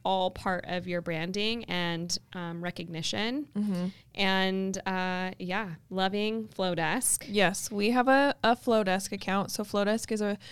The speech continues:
Speaker 2: relatively new email marketing software, similar to, you've probably heard MailChimp or ConvertKit, or there's, like, a whole bunch of, a whole bunch of them.
Speaker 1: Different ones.
Speaker 2: Um, but we love Flowdesk. Um, it's very
Speaker 1: F L O.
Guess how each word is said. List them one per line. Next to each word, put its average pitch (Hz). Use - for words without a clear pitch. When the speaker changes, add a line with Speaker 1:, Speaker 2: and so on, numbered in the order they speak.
Speaker 2:
relatively 277
new 247
email 233
marketing 214
software, 214
similar 254
to, 220
you've 220
probably 220
heard 202
MailChimp 202
or 190
ConvertKit, 190
or 185
there's, 185
like, 180
a 180
whole 180
bunch 175
of, 170
a 185
whole 180
bunch 180
of 175
them. 175
Speaker 1:
Different 175
ones. 180
Speaker 2:
Um, 202
but 196
we 233
love 240
Flowdesk. 196
Um, 190
it's 202
very 202
Speaker 1:
F 165
L 190
O. 220